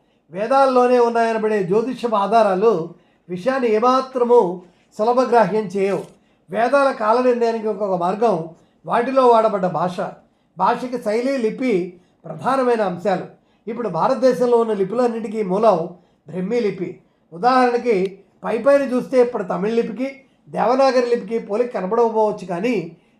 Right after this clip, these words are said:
లిపి శాస్త్రజ్ఞులు మౌలికమైన బ్రహ్మీ లిపి ప్రతి వందేళ్లకు ఏ ఏ పరివర్తనలు చెందిందో చూపే పట్టికల్ని తయారు చేశారు. దీన్ని బట్టి వివిధ ప్రాంతాల్లో వివిధ సందర్భాల్లో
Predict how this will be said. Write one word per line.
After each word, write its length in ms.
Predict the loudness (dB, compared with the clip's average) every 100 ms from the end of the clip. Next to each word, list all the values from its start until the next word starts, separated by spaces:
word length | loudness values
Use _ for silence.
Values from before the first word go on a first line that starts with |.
| -8 -8
లిపి 260 | -2 0 0 -2 -12 _ _
శాస్త్రజ్ఞులు 600 | -8 -6 0 0 2 0 0 2
మౌలికమైన 500 | 2 2 2 2 0 -2
బ్రహ్మీ 240 | -2 -2 -4
లిపి 240 | -4 -2 -2 -4 -14 _ _
ప్రతి 220 | -12 -4 -4
వందేళ్లకు 480 | -2 0 0 0 -2 0 4
ఏ 20 | 4
ఏ 20 | 4
పరివర్తనలు 500 | 2 0 0 -2 -2 -4
చెందిందో 360 | -4 -4 -2 -2
చూపే 260 | -4 -4 -2 -2 -6 -18 _ _
పట్టికల్ని 520 | -14 -12 -8 -4 -4 -4 -4
తయారు 260 | -2 -2 -2
చేశారు. 340 | -4 -4 -6 -6 _ _ _ _
దీన్ని 260 | -6 -4 -2
బట్టి 240 | -4 -6 -10 -14 _ _ -14
వివిధ 260 | -4 0 0 2
ప్రాంతాల్లో 540 | 0 0 0 0 0 -2
వివిధ 200 | -4 -4 -4 -4
సందర్భాల్లో 640 | -4 -2 0 0 0